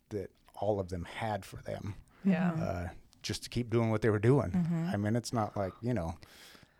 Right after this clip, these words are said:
Speaker 1: would you say rainbows and unicorns every
Speaker 3: Right.
Speaker 1: day? I mean,
Speaker 3: <laughs>
Speaker 1: you know.
Speaker 2: No.
Speaker 1: <laughs>
Speaker 3: Well, you get a group of people together and you're like, "All right, I don't know how long this is gonna take,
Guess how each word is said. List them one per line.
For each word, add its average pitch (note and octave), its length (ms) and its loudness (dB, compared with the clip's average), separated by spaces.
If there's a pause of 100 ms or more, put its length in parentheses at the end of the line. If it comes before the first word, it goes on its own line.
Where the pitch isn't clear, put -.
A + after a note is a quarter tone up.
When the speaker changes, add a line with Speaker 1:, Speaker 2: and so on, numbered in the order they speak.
(100)
Speaker 1:
would G#2+ 140 -4
you A#2+ 60 -6
say A#2+ 220 0
rainbows A2+ 420 2
and A2+ 140 0
unicorns B2 460 0
every B2+ 160 6
Speaker 3:
Right. A3+ 60 8
Speaker 1:
day? - 220 10
I - 220 8
mean, - 580 6
Speaker 3:
<laughs> - 0 -
Speaker 1:
you A#2+ 80 2
know. F#2+ 220 -2 (120)
Speaker 2:
No. F#3+ 220 10 (180)
Speaker 1:
<laughs> - 140 0
Speaker 3:
Well, C#4+ 100 6
you D4+ 120 6
get D#4 160 8
a B3+ 80 8
group C4+ 220 8
of A3+ 100 6
people A#3 260 6
together F3+ 320 8
and F#3 60 4
you're F#3 60 8
like, G3+ 180 8
"All E4 100 12
right, A#3+ 320 12 (300)
I D#4+ 80 10
don't C#4+ 100 8
know A#3 120 8
how A3 120 8
long G#3+ 220 8
this G3 120 -2
is G3+ 120 -4
gonna G#3 240 4
take, G#3 340 6